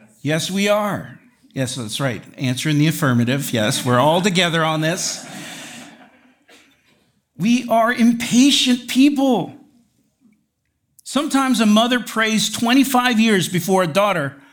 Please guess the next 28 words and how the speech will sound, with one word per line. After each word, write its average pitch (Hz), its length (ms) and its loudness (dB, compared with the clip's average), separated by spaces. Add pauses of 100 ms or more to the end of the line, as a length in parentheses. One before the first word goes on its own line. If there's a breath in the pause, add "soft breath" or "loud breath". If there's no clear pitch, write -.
(340 soft breath)
comes 170 300 -4
to 151 80 -6
faith. - 540 -10 (180)
Twenty-five 226 640 -4
years. - 540 -4 (840 soft breath)
I - 80 -12
met 156 220 -2
such - 240 -8
a 143 60 -4
woman 123 400 -4 (500 soft breath)
on 139 140 -6
our 127 100 -6
trip. 127 400 -10 (2500)
She's 127 300 -10
still 151 420 -2
so 147 260 -4
grateful 143 440 0
to 123 100 -6
her 123 140 0
mother 120 400 2
for 117 180 -8
praying 123 520 0
for 123 340 -4
her 117 400 -4
for 123 180 -6
those 120 300 0
twenty-five 123 600 0
years. - 580 -4